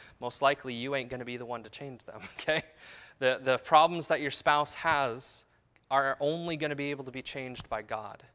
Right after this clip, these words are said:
God has to do that work of change in their lives. So the question is, where is my focus? Am I able to look to God and trust him with this matter?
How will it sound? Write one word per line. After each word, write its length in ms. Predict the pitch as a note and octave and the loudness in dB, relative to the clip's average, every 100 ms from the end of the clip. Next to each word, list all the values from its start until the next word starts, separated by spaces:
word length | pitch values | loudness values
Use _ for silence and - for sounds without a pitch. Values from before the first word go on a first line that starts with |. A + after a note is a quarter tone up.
| _ _ _ - | _ _ _ -4
God 260 | B2+ C#3 C#3+ | 2 2 2
has 280 | C#3 C3 | -4 -6
to 100 | - | -8
do 160 | A#2+ A#2+ | -10 -8
that 220 | A2+ A2 | -6 -6
work 320 | A2+ G#2+ G#2+ - _ _ | -6 -8 -8 -18 _ _
of 120 | G#2+ | -16
change 580 | - A#2 G#2+ G2 G2 - - _ - _ - | -12 -10 -10 -12 -14 -18 -18 _ -20 _ -12
in 120 | A#2 | -6
their 160 | A2 | -4
lives. 640 | G#2+ A2 G2 G#2 - - - _ - - _ | -2 -2 -4 -10 -14 -14 -14 _ -20 -20 _
So 140 | - | -10
the 80 | B2 | -2
question 380 | - D3 - D3 | 2 2 2 -4
is, 140 | C3 | -6
where 240 | A#2+ C3 C#3+ | 0 2 2
is 140 | C#3+ | -2
my 100 | C3+ | -6
focus? 760 | - C#3 C#3+ G2+ - - - - _ _ _ | -4 -8 -10 -12 -12 -12 -14 -18 _ _ _
Am 160 | B2+ C3 | -2 2
I 120 | C3+ | 4
able 280 | D#3 D#3 D3+ | 4 2 -2
to 80 | |
look 260 | C#3+ C3 D#3 | 0 -2 -2
to 120 | - | -6
God 320 | C#3+ C#3 C#3 B2+ | 0 4 4 2
and 100 | A#2 | -6
trust 420 | - C#3 - - | -4 -4 -4 -8
him 260 | D3 G#2+ G2 G#2+ _ _ _ | -8 -10 -12 -20 _ _ _
with 160 | A#2+ A#2 | -6 -4
this 220 | B2 - | -4 -6
matter? 420 | A#2 G2+ G#2 G#2 | -4 -4 -4 -8